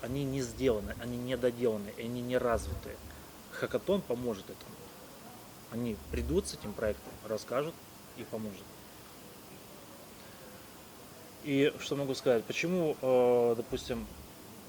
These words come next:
это сильный вызов? Потому что, э, ну, вот на примере, да, вот, э, три страны, которые в аграрной сфере очень развиты в мире. Это Россия, Америка и Украина. Э, среди них, э, Украина третье место, естественно.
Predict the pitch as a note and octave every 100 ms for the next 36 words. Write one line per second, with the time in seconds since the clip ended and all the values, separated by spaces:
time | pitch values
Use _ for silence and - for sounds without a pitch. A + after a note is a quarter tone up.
0 | - C3 - D3 C#3+ C3+ F3 B2+ G#2 -
1 | B2 B2+ C#3 B2+ - C3+ B2 A#2+ - -
2 | - - - D3 C#3+ - - C#3+ B2+ A2
3 | A2+ C3 - - - G#2+ G#2 G#2 - D#3+
4 | - C#3+ C#3+ G3+ D3 B2 A#2 A2 A2+ A2+
5 | A#2+ A2+ A2 - E3 D3 A#2 - B2+ A#2
6 | A#2+ A#2 A2 A2+ A#2+ G#2+ G2 - A#2 A#2
7 | - F#3 C3 A2 A#2+ C#3 C#3 - G#2 A#2
8 | A2+ B2 A2+ G#2 F#2+ - - - - -
9 | - - - - - - G#2+ G#2+ G#2 G2+
10 | - B2 C#3 E3 F#3+ - - - - -
11 | - - - - - - - - D3 F3+
12 | B2 C3 C3 A#2+ G#2+ - F#2 - G2+ -